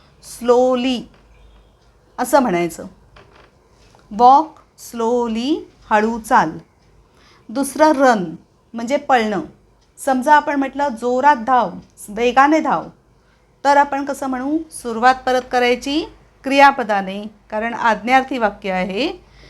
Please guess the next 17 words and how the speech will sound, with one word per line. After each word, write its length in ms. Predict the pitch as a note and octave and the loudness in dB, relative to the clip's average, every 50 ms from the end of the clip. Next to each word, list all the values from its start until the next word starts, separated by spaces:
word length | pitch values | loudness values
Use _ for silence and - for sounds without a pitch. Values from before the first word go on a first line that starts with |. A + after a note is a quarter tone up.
| _ _ _ _ _ | _ _ _ _ _
किंवा 480 | - B3+ A#3+ A#3 A#3 A#3+ C4 D4 D#4+ E4+ D#4+ | -4 -4 -2 0 2 4 4 4 4 2 2
त्याला 200 | D#4+ C#4 C4 C4 | 2 2 2 4
इंग्लिशमध्ये 580 | B3+ B3+ A#3 A3+ A3+ B3 A#3+ B3 B3+ B3 B3+ B3 | 2 0 -2 -4 -6 -6 -6 -8 -6 -2 0 0
आपण 240 | A#3+ A#3 A#3+ A#3+ A#3 | 0 0 -2 -6 -6
म्हणतो 460 | A3+ A3 A3 G#3+ - A#3+ C4+ D#4+ D#4 | -6 -6 -6 -6 -6 -6 -6 -6 -6
इम्परेटिव्ह 720 | D#4 B3 A#3+ A3+ A3+ C4 C4+ C4+ C4 C4 C4 C4+ B3+ B3 | -6 -6 -6 -4 -2 0 2 2 2 2 0 -4 -6 -6
सेंटेन्स. 640 | B3 B3 G#3+ F#3+ F#3 F#3 F#3+ G#3 B3 C#4 E4 F4+ - - - _ _ _ _ _ - _ | -6 -6 -8 -8 -8 -10 -10 -6 -4 -4 -4 -4 -6 -12 -18 _ _ _ _ _ -14 _
आणि 420 | - A3 A3+ A3+ B3+ D4 F4 G4+ F4+ - _ _ _ _ _ _ _ _ _ _ _ _ _ _ _ _ _ - | 0 0 0 2 2 0 0 0 -4 -10 _ _ _ _ _ _ _ _ _ _ _ _ _ _ _ _ _ 2
रन 220 | A3 B3+ C4+ C#4 C#4+ D4 D4 - - _ _ _ | 4 6 6 6 4 0 -2 -6 -10 _ _ _
फास्ट, 540 | - B3+ A3+ F#3 F3 F3+ - - - - - _ _ _ _ _ _ _ _ _ _ - - | 0 2 2 2 0 -4 -8 -14 -16 -18 -20 _ _ _ _ _ _ _ _ _ _ -20 -18
स्पीडने 460 | - - C#4+ C#4+ C#4+ C4 C4+ C4+ C4+ | -8 -4 -2 -2 0 0 0 0 0
जा, 200 | B3 G#3 F#3 D3 - - _ _ _ _ _ _ _ _ _ G#3+ | 0 0 -2 -4 -4 -8 _ _ _ _ _ _ _ _ _ -2
रन 320 | G#3+ A#3 A#3+ B3 C4 B3+ B3+ - | 2 2 4 4 2 -2 -2 2
फास्ट, 600 | B3+ A#3+ G#3 F3 D#3+ - - - - _ _ - F#3+ | 4 4 4 2 0 -4 -12 -16 -20 _ _ -10 -4
जलद 280 | A#3+ A#3+ B3 C4+ C#4 C4+ C4+ _ - | -2 0 2 2 0 0 -2 _ -4
पळ. 200 | B3 G3+ F3+ D#3+ E3+ - - _ _ _ _ _ _ _ | -2 -2 -2 -4 -6 -12 -18 _ _ _ _ _ _ _
हं. 120 | C4 C#4 | -8 -8